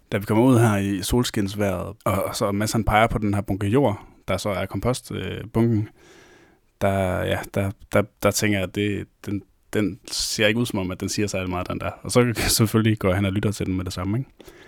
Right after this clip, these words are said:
Og stikker øret helt ned til, <laughs> helt ned til jordet, og, og den siger faktisk nærmest ingenting. Altså, der er rigtig meget, øh, fuglesang, og der er noget, nogle traktorer, der kører rundt, og nogle børn, der leger og sådan noget. Så det vil sige, omgivelserne fylder egentlig også ret meget her.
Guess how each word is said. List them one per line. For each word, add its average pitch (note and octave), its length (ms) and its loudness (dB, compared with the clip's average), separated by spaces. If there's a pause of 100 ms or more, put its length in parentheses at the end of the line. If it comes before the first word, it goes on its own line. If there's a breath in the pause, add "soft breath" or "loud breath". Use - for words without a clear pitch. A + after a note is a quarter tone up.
(240 loud breath)
Og - 80 -6
stikker G2 260 2
øret G2 200 4
helt A2+ 200 6
ned F2+ 120 2
til, F2+ 500 -4
<laughs> A2+ 220 -2
helt A#2 180 6
ned A2 80 6
til G2 120 2
jordet, F2+ 400 -2
og, - 120 -20 (1000 loud breath)
og F2+ 160 -8
den F2 220 0
siger G#2 200 4
faktisk F2 320 2
nærmest G2 320 2
ingenting. F2+ 380 -2
Altså, - 160 -10
der G2 100 -2
er G2 60 -2
rigtig A2+ 220 2
meget, F#2 380 0
øh, E2+ 360 -6 (380)
fuglesang, A#2+ 840 4
og F2 280 -10
der F#2 60 -4
er F2+ 80 -4
noget, F2 260 -8
nogle F#2 180 -6
traktorer, - 440 -6
der - 80 -6
kører - 200 -8
rundt, F2+ 380 -8
og F2+ 200 -10 (200)
nogle G2 160 -6
børn, F2+ 320 0
der F#2 100 -6
leger F2+ 280 -4
og F#2+ 160 -4
sådan - 80 -8
noget. E2+ 100 -6
Så - 80 -12
det F#2 80 -6
vil F2+ 80 -10
sige, G2 240 -2 (640 loud breath)
omgivelserne G2+ 600 8
fylder G2+ 240 4
egentlig F#2 220 4
også F#2 140 0
ret F2+ 140 -2
meget F2 260 -2
her. F2 80 -6